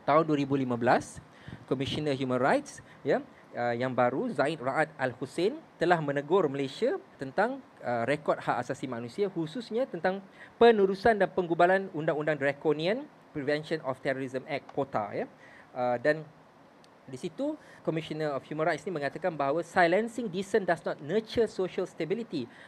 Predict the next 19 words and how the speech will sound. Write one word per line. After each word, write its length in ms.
but 160
an 160
open 320
democratic 640
space 320
does. 480
Curtailing 560
the 80
legitimate 480
exercise 400
of 160
human 240
rights 240
in 80
the 80
name 160
of 160
fighting 320
terrorism 480